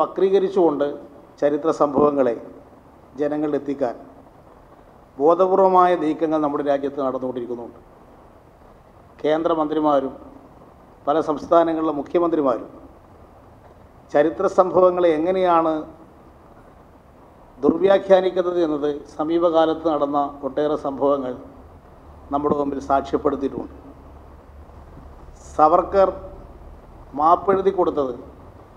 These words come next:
മഹാത്മാഗാന്ധിയുടെ നിർദ്ദേശപ്രകാരമാണ് എന്നൊരു കേന്ദ്രമന്ത്രി പറയുന്ന അവസ്ഥയുണ്ടായി. എന്നാൽ മഹാത്മാഗാന്ധി രാഷ്ട്രീയത്തിൽ ഇറങ്ങുന്നതിന് മുമ്പാണ് സവർക്കർ മാപ്പെഴുതി കൊടുത്തത് എന്നത്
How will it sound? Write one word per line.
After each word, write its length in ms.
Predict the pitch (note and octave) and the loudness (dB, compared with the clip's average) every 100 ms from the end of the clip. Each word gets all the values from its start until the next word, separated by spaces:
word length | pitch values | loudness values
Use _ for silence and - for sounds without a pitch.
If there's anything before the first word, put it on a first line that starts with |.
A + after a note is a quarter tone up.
| - - - - - - - - - C3+ | -20 -20 -20 -20 -20 -20 -20 -20 -12 -8
മഹാത്മാഗാന്ധിയുടെ 960 | C#3+ F3 G3 G#3 G3+ G3 G3 F#3+ F#3+ F3+ | 4 6 6 2 2 2 2 2 0 0
നിർദ്ദേശപ്രകാരമാണ് 1120 | E3 F3+ F#3 E3+ F3 E3+ E3 D#3+ C#3 C#3+ C#3 - - - - - - - - - | 2 2 2 0 0 2 2 0 0 0 -2 -6 -18 -20 -20 -20 -20 -20 -20 -16
എന്നൊരു 220 | C#3+ D#3 D#3 | -8 -6 -4
കേന്ദ്രമന്ത്രി 560 | D3 D#3+ F#3+ F3+ D#3+ D#3+ D3 | -2 0 0 0 0 0 0
പറയുന്ന 260 | C#3+ C#3+ C#3 | -2 -2 -4
അവസ്ഥയുണ്ടായി. 520 | A#2+ - B2+ A#2+ G#2 - - - - - - - - - - - - - - - - - | -6 -6 -8 -8 -14 -18 -20 -20 -20 -20 -20 -20 -20 -20 -20 -20 -20 -20 -20 -20 -20 -14
എന്നാൽ 180 | D3+ F3+ E3+ | -4 -2 2
മഹാത്മാഗാന്ധി 760 | D3+ E3 F#3+ F#3+ G3+ G3+ G3 G3+ F#3 | 4 6 6 4 4 4 4 4 4
രാഷ്ട്രീയത്തിൽ 520 | F3 - F#3+ G3 G3+ F#3+ | 4 2 0 0 2 2
ഇറങ്ങുന്നതിന് 400 | F#3 F#3 F#3 F3+ | 2 0 -2 -2
മുമ്പാണ് 420 | D#3+ F3+ G3+ G3 F#3+ F#3 | -2 4 6 6 6 4
സവർക്കർ 380 | F3 E3 E3+ E3 | 4 2 -4 0
മാപ്പെഴുതി 440 | D3+ D#3 E3+ D#3+ D#3+ | 0 2 0 0 -2
കൊടുത്തത് 360 | C#3+ C3+ C#3+ A2+ - - - - - - - - - - - - - D3 | -4 -4 -4 -6 -12 -20 -20 -20 -20 -20 -20 -20 -20 -20 -20 -20 -14 -8
എന്നത് 200 | E3+ | 0